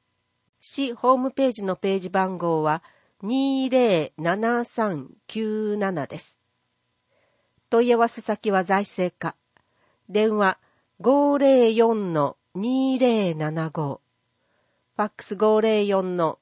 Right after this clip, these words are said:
二零九九です。一般会計は過去最大を更新。一般会計の総額は前年度当初予算より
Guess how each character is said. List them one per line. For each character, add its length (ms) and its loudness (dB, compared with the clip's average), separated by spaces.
二 380 -2
零 280 2
九 300 -6
九 300 -6
で 140 -8
す。 260 -20
一 160 -8
般 240 -2
会 200 2
計 240 0
は 220 2
過 160 -4
去 260 2
最 320 0
大 280 4
を 100 2
更 260 -2
新。 300 -6
一 220 -8
般 200 -2
会 180 0
計 200 2
の 120 -2
総 200 2
額 260 -2
は 220 6
前 180 4
年 260 2
度 140 0
当 200 4
初 180 2
予 120 4
算 280 -2
よ 100 2
り 220 -4